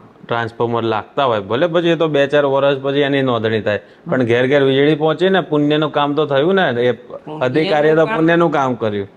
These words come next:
Speaker 2: સાહેબ, પુણ્યનું કામ, અમારા અધિકારીઓ તો મરેલા માણસોને હેઠળ સ્વર્ગમાંથી લઈ આવીને એગ્રીમેન્ટ કરાવીને વીજળી પહોંચાડે છે. આવું ક્યાંય જોયું તમે?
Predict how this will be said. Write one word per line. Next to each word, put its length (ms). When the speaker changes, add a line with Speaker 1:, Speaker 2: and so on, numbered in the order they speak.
Speaker 2:
સાહેબ, 240
પુણ્યનું 560
કામ, 180
અમારા 480
અધિકારીઓ 720
તો 160
મરેલા 520
માણસોને 520
હેઠળ 240
સ્વર્ગમાંથી 760
લઈ 240
આવીને 380
એગ્રીમેન્ટ 540
કરાવીને 360
વીજળી 400
પહોંચાડે 440
છે. 80
આવું 240
ક્યાંય 180
જોયું 300
તમે? 300